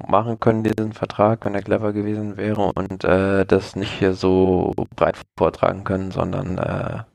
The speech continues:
das so ein bisschen unter dem Deckmantel des Schweigens zu halten. Und, äh, wenn da kein aktiv nachbohrt, dann,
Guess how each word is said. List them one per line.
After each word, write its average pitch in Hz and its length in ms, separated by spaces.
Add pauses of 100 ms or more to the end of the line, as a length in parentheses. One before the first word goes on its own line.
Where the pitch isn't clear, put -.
(160)
das 98 160
so 98 60
ein 95 40
bisschen 95 260
unter 95 220
dem 92 680 (100)
Deckmantel 95 460
des 92 120
Schweigens - 520
zu 90 140
halten. - 380
Und, - 200 (260)
äh, - 280
wenn 95 180
da 98 220
kein 95 220
aktiv - 400
nachbohrt, 101 560
dann, 95 240